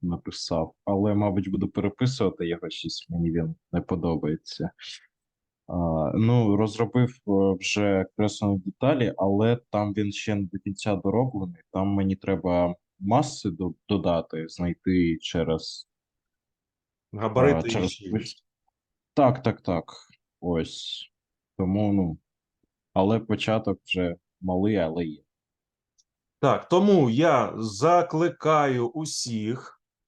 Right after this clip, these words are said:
Speaker 2: брати своє завдання і починати з, ну, правильно зробили, вступ написали, описуєте деталь. Приклад оформлення. Ну, там текстова частина однакова, тому я візьму Р Г Р.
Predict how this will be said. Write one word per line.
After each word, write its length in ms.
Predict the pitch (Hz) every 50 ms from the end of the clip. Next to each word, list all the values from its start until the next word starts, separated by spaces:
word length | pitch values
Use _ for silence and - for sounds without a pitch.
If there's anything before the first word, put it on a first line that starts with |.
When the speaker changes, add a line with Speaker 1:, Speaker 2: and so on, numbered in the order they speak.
| _ _ -
Speaker 2:
брати 440 | 107 104 147 180 190 170 165 143 123
своє 360 | - - 143 131 139 165 180
завдання 920 | 147 120 147 143 117 101 95 110 101 92 92 92 92 92 104 123 156 165 - _ _ _ _ _ _ _
і 200 | - 170 214 226
починати 840 | 220 214 190 - - 185 170 160 143 131 117 - - 107 101 98 95 - _ _ _ _ -
з, 220 | 123 117 113 120 139 147 139 127 123 117 104 - 123
ну, 260 | 160 175 139 - - _ _ _
правильно 480 | - 139 151 135 117 117 110 107 107
зробили, 380 | 101 110 113 104 107 107 98 98
вступ 400 | 95 - - - 226 247 233 -
написали, 640 | 220 208 214 208 202 - 220 214 208 208 196 - - _
описуєте 1040 | 156 135 135 - 180 220 233 220 - 214 202 196 185 - 196 196 196 185 - - _ _ _ _ _
деталь. 580 | - 110 131 156 160 - - 135 120 104 92 90 101 _ _ _ _ _ _ _ _ _ _ _ _ _ _ _ _ _ _ -
Приклад 420 | - 185 196 196 165 147 139 -
оформлення. 540 | 147 135 - 131 120 110 98 101 98 98 123
Ну, 100 | 156 165
там 360 | - 143 131 131 120 110 110 - _ _ _ _
текстова 420 | - 127 - - - 131 120 120
частина 500 | 113 - 117 110 - - 120 113 110 110
однакова, 720 | 107 113 131 185 196 190 196 180 165 160 156 151 143 - - _
тому 260 | 123 117 117 113 110
я 280 | 110 107 104 104 107 _ _ -
візьму 400 | 107 101 104 98 98 104 107 - 113
Р 120 | 107 101
Г 180 | 104 123 143 180
Р. 240 | 202 208 196 202